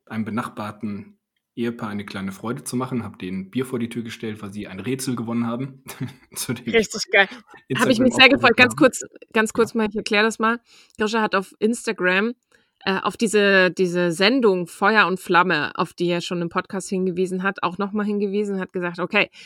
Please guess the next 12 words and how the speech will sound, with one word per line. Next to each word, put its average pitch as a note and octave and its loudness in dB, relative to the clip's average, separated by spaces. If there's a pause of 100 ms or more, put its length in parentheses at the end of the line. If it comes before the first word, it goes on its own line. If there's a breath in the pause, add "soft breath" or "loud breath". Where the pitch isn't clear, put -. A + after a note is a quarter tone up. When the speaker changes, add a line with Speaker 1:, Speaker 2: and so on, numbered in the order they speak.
(180 loud breath)
Speaker 2:
wer A#3 6
von A#3+ 0
euch G#3 4
mir G3 2
einen F#3 0
Screenshot A3 0
macht F#3+ 2
von G3 0
meinem G3 4
Haus, E3 0
wer G3 0
das - -4